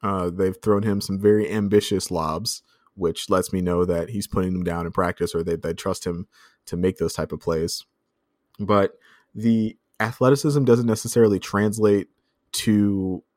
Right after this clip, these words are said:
like, much like Sekou, it doesn't really translate to anything defensively. We don't see any, like, crazy rim protection or anything where he's, like, a,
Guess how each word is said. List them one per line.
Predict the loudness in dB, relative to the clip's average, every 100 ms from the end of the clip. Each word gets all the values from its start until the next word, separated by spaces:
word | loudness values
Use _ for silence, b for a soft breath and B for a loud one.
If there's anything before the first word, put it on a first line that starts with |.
| _ _ _ -8
like, | -8 -8
much | -10 -8 -2 0 2
like | 2 2
Sekou, | 0 0 0 2
it |
doesn't | 2 2
really | 2 0 -2
translate | -2 0 2 2
to | 0
anything | -4 -2 -4
defensively. | -6 -8 -8 -2 0 0 0
We | -4
don't | -2
see | -2 0
any, | 0
like, | -2 -2
crazy | -2 -2 0 -4 -6 b b b b
rim | 2 2
protection | 0 0 0 -2 -4 -2 -2
or | -2 -2
anything | -4 -4 -4 -4 -4
where | -4
he's, | -2
like, | -4 -4
a, | -6 -6